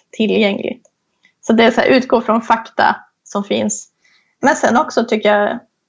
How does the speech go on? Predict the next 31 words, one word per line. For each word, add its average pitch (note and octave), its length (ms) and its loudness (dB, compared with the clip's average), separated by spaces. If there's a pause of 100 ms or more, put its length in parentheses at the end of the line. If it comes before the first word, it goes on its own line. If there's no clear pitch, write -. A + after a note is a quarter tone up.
en A#3 180 2
av A3 100 4
de G#3+ 60 2
viktigaste, A#3 840 -2 (100)
försök D4 600 0
göra G3+ 360 0
det G#3 260 -4
som - 160 -10
är G3+ 80 -6
rätt C#4+ 180 -6 (540)
i C4 120 -4
det - 80 0
här - 220 0
läget. - 420 -2 (560)
Alltså A#3+ 220 0
det A#3+ 380 2
som A3+ 260 0
bidrar A3 500 2
till, A3 400 -4 (1400)
ja, D4+ 140 2
men B3+ 220 0
till, A#3 360 -2
till A#3+ 220 2
bättre A#3 360 0
hälsa, A#3 600 0
till A3+ 440 0
människors G#3+ 540 0
välbefinnande, G#3 1040 0 (280)
till A3+ 280 2
att - 200 -2
lösa - 600 0